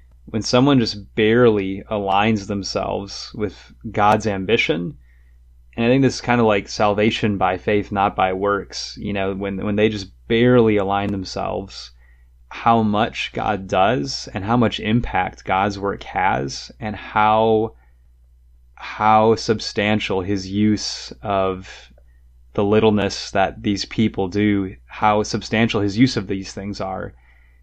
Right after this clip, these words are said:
is, is nearly impossible to actually fathom.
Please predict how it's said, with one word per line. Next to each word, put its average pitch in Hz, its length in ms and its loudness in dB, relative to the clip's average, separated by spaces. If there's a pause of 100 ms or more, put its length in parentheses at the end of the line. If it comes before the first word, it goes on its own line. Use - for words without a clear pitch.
(180)
is, 107 340 0
is 107 400 -4 (300)
nearly 135 400 6
impossible 104 600 -2
to 92 120 -8
actually 92 720 -8 (180)
fathom. 92 520 -4